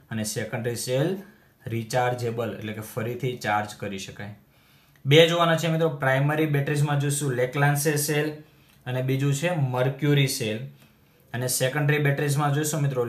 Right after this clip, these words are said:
લેડ સ્ટોરેજ સેલ અને ફ્યુઅલ સેલ. હવે મિત્રો જો બેટરીઝ હોય, બેટરીઝ હોય તો એમાં રિએક્શન તો મેઇન હોય, એટલે કે એક એનોડ અને કેથોડ તો હશે જ. શું લખીએ છીએ મિત્રો, જો રિએક્શન તો થતી જ હશે એમાં,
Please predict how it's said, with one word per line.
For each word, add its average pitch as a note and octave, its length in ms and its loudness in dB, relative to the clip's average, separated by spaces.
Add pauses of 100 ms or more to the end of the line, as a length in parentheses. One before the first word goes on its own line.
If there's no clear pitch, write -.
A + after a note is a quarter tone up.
લેડ C#3+ 240 4 (100)
સ્ટોરેજ D3+ 440 6
સેલ E3+ 340 2 (140)
અને C#3+ 140 4 (720)
ફ્યુઅલ B2 360 -2
સેલ. A2 180 -6 (540)
હવે D#3 300 4
મિત્રો G#3+ 240 -2
જો F#3+ 60 0 (120)
બેટરીઝ D3+ 500 2 (140)
હોય, D#3 240 6 (840)
બેટરીઝ D3 500 4
હોય E3 180 6
તો D3+ 100 -4
એમાં C3 200 4
રિએક્શન D3+ 540 0
તો D#3 60 0 (120)
મેઇન D3+ 240 4
હોય, D3 180 2 (480)
એટલે C#3+ 220 2
કે D3+ 80 0 (220)
એક D3+ 80 0 (260)
એનોડ D3+ 260 6
અને C#3 120 4 (100)
કેથોડ D3 400 2
તો D3 100 2
હશે D3 220 4
જ. D#3 60 -4 (1080)
શું F#3+ 220 2
લખીએ C#3+ 240 2
છીએ C#3+ 140 2
મિત્રો, D3 240 0
જો E3 80 6 (800)
રિએક્શન D#3+ 480 6
તો F3 120 4
થતી F3+ 280 2
જ F3+ 100 6
હશે E3+ 220 4
એમાં, E3+ 180 2